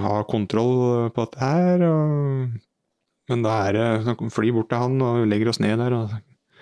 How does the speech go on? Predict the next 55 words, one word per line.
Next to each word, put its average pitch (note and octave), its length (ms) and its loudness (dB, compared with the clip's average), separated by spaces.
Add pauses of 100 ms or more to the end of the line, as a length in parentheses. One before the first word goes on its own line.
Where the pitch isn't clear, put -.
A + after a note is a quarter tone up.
(720)
kule A#2+ 300 4
krutt, B2 340 0
eh, B2 640 2
kommer A#2+ 240 0
over, C3+ 300 2
og - 20 0
så B2+ 320 -2
er A2+ 80 0
det B2+ 80 -4
første - 320 -4
han A#2 160 -2
spør A2 240 -2
om, B2 80 -2
det G#2+ 160 2
er G2 240 0
å G#2 100 0
kunne G#2+ 220 0
få A2+ 240 -2
oss, - 160 -6
om A2 260 0
jeg A2 140 0
hadde A2+ 160 -2
snus, E3 460 0
for A#2+ 100 0
de A2 160 0
hadde G#2+ 240 0
jo, A#2+ 80 0 (800)
for A#2+ 100 0
han A#2 140 2
hadde A2+ 160 2
løpt A#2 240 0
ut A2 100 -2
av A#2+ 140 2
bilen, C3+ 160 4
hadde C3 160 2
glemt A#2+ 240 0
snusboksen C#3 560 0
sin. E3 160 2 (920)
Og C3+ 160 2
da A#2+ 80 4
var B2 140 2
liksom A#2 180 2
det A#2 160 2
første - 400 -2
og B2 80 0
det B2 80 0
viktigste - 480 -4
for B2 160 -2
han C3 160 -2
var A2 300 2
tydeligvis G2+ 340 0
å G2+ 60 -4
få A2 100 0
snus G#2+ 380 0 (100)
da. - 60 -4